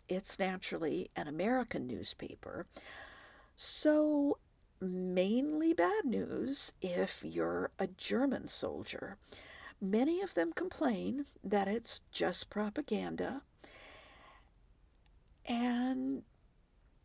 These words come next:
they, they may have a point there. A lot of negative news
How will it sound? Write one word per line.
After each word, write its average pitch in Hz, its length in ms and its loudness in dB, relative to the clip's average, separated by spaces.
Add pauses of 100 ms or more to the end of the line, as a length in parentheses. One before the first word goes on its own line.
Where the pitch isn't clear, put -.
they, 320 360 4 (680)
they 339 160 6
may 285 160 4
have 233 260 -2
a 247 60 0
point - 560 -4 (120)
there. 175 540 -2 (100)
A 233 80 2
lot 269 260 4
of 294 140 -2
negative 156 480 -2
news 151 640 -2